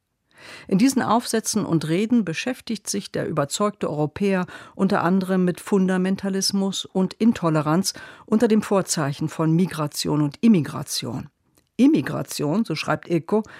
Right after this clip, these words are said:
"ist politisch kontrollierbar, Migration nicht. Zu erwarten sei in Zukunft ein bunter Kontinent Europa, der sich tiefgreifend verändern werde."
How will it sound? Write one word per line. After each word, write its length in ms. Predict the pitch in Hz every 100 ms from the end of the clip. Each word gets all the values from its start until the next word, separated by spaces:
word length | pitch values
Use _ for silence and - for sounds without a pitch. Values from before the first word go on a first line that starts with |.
| - -
"ist 220 | 196 -
politisch 460 | 247 190 160 156
kontrollierbar, 840 | - 160 - 190 180 143 139 - 151 _ _ _ -
Migration 840 | 175 170 156 160 - - 208 226
nicht. 400 | 175 147 - - _ _ - - -
Zu 120 | - 202
erwarten 400 | 190 220 277 208
sei 160 | 185
in 100 | 165
Zukunft 600 | - 240 - 220 196 -
ein 160 | 170 151
bunter 400 | 202 247 254 226
Kontinent 600 | - 180 165 180 151 156
Europa, 540 | 160 156 190 202 190 165 - - -
der 140 | 180 170
sich 340 | 180 165 - _ -
tiefgreifend 840 | 262 262 - - 151 160 - 175
verändern 520 | 220 175 165 151 156
werde." 300 | 151 156 180